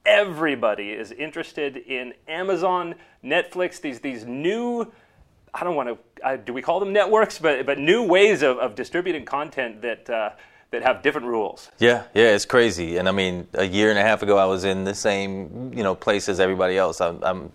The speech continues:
Speaker 2: trying to figure out what is Amazon. Even, even though Netflix already had House of Cards, you're still trying to figure out what is this new frontier that's gonna be streaming. And even now that I have a show on Amazon, I'm,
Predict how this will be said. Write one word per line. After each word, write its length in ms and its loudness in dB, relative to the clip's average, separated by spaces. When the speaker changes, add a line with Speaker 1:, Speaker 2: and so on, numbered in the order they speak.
Speaker 2:
trying 220 -2
to 80 -10
figure 260 0
out 140 2
what 180 4
is 140 0
Amazon. 440 -2
Even, 440 -6
even 240 -6
though 120 2
Netflix 440 -2
already 200 -2
had 160 0
House 220 -2
of 80 -10
Cards, 380 -2
you're 100 -8
still 460 -6
trying 200 -4
to 40 -8
figure 280 -2
out 140 0
what 180 -2
is 160 -6
this 220 -10
new 300 -12
frontier 500 -10
that's 140 -14
gonna 180 -12
be 140 -14
streaming. 580 -14
And 100 -6
even 280 -2
now 180 4
that 100 2
I 60 4
have 140 0
a 40 -10
show 440 0
on 160 0
Amazon, 580 -2
I'm, 240 -8